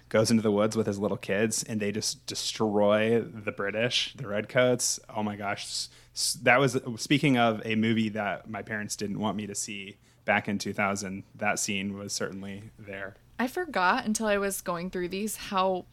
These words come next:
Speaker 2: much of a thing Mel Gibson was at the time. He was
Speaker 1: <laughs>
Speaker 2: definitely a box office magnet of the two thousands and was making a lot of movies. So, overlap here. We have Gladiator and Remember the Titans.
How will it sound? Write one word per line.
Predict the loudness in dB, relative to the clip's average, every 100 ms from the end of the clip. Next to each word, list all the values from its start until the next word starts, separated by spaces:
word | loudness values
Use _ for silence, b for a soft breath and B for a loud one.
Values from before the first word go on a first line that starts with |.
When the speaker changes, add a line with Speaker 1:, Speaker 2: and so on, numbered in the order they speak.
| -20 -20 -10
Speaker 2:
much | -2 -2 0
of | -4
a | -4
thing | -4 -6 -6
Mel | -4 -4
Gibson | -4 -6 -2 2 2
was | 2 -2 -6 -6
at | -6 -6
the |
time. | -6 -2 -2 -4 -8 -18 b b b b b
He | -4 2
was | 2 2 -2
Speaker 1:
<laughs> | -2
Speaker 2:
definitely | 2 2 2 2 2 4
a | 4
box | 4 2 2 2
office | 0 0 -4 -4
magnet | -2 -2 -2 0 0 -2
of | -4
the | -4
two | -4 -4
thousands | -2 -2 -4 -2 -2 -2
and | -6
was | -8 -8
making | -4 -4 -4 -6
a |
lot | 0 4 4
of | 4
movies. | 0 -2 -4 -6 -4 -6 -6 B B B B B B -20 -20 -16 -4
So, | 2 4 6 8 6 4 -2 -20 -2
overlap | 2 4 2 4 4 2
here. | -2 -4 -2 -4 -6 -14 0
We | 4
have | 6
Gladiator | 6 6 6 6 4 4
and | 2 2
Remember | 2 2 2 0
the | -2
Titans. | -4 -6 -6 -6 -6 -10